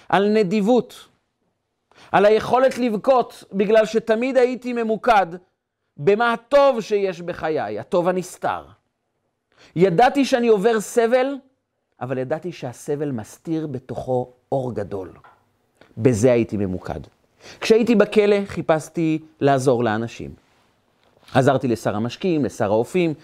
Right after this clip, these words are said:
כשהייתי עבד אצל פוטיפר, ניסיתי לעזור כמה שיותר לאנשים. ניסיתי להיות האדם הטוב ביותר, העובד המוצלח ביותר. מעולם לא התמקדתי ברע. היה לי הרבה במה להתמקד.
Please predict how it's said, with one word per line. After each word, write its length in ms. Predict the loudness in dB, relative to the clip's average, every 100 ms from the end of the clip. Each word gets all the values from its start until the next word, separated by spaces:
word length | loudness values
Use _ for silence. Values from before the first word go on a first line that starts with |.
| -20 -12
כשהייתי 400 | 0 2 2 2
עבד 280 | 2 2 2
אצל 240 | 2 0 -2
פוטיפר, 520 | -4 -6 -2 0 0
ניסיתי 380 | -4 -8 -6 -2
לעזור 460 | -2 0 -2 -2
כמה 200 | -2 -4
שיותר 380 | -4 -4 -2 0
לאנשים. 480 | 0 -2 -4 -4 -6 -8 _ -6
ניסיתי 320 | -2 0 2
להיות 280 | 4 4 4
האדם 280 | 4 2 0
הטוב 400 | 0 0 0 0
ביותר, 520 | 0 0 -2 0 2
העובד 380 | 2 2 2 0
המוצלח 500 | -2 -6 0 0 2
ביותר. 480 | 0 0 0 -2 -2 -12 _ _ _ -2
מעולם 540 | 0 2 2 2 0
לא 80 | -2
התמקדתי 640 | -2 -6 -2 -2 -2 -4
ברע. 280 | -2 0 -2 -4 _
היה 180 | -2 0
לי 160 | 2 0
הרבה 320 | 0 0 0
במה 240 | 0 -2
להתמקד. 520 | -4 -6 -12 -12 -18